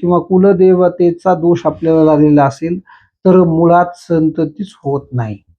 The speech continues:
जरी झालेली संतती टिकत नाही आणि संतती ही आठ ते नऊ किंवा दहा वर्षाची झाल्यावरही दगावते.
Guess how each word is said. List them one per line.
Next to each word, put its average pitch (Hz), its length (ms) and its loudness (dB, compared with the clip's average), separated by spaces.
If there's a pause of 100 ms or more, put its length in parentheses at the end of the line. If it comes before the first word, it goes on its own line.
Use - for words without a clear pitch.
(480)
जरी 175 320 4
झालेली 160 500 2
संतती 147 580 -4 (120)
टिकत 185 380 -4
नाही 190 300 4 (600)
आणि 160 280 2
संतती 170 840 0
ही 180 360 -2
आठ 170 360 0 (180)
ते 185 100 2
नऊ 170 380 2
किंवा 170 360 0
दहा 139 360 0
वर्षाची 160 560 0
झाल्यावरही 139 720 -2 (520)
दगावते. 143 800 -2